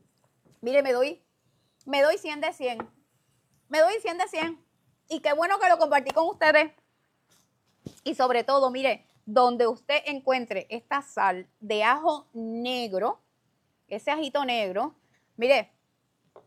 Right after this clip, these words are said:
definitivamente no es muy sencilla de conseguir, pero en los lugares que venden productos naturales,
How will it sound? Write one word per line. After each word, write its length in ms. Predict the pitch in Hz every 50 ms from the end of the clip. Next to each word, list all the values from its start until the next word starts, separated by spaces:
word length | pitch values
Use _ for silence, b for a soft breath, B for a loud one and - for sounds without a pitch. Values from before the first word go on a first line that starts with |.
| _ _ _ _ _ _ _ _ _ _ _ _ _ _ _ _ _ _ - - -
definitivamente 880 | - 233 233 - 233 233 233 220 247 254 277 262 254 254 240 - 226 B B B B B B B
no 260 | 262 285 330 339 349
es 160 | 349 359 415 427
muy 180 | 403 359 370 381
sencilla 520 | - - 370 359 - - 302 285 320 330
de 120 | 349 330 330
conseguir, 680 | - - - - - 247 233 226 208 208 226 - - _ _ _ _ _ _ _ _ _ -
pero 440 | - 294 320 330 302 269 294 370 b b b b b b _ - 285
en 120 | 311 294
los 140 | 285 285 320
lugares 420 | 302 285 277 247 226 233 277 311
que 140 | - 359 330
venden 680 | 320 311 302 302 311 311 311 294 269 233 185 151 - _ _ _ - _ _ _ _ _ _ _ _ - - - _ -
productos 400 | 277 269 269 247 233 - 285 311
naturales, 500 | 302 302 320 339 370 359 302 233 214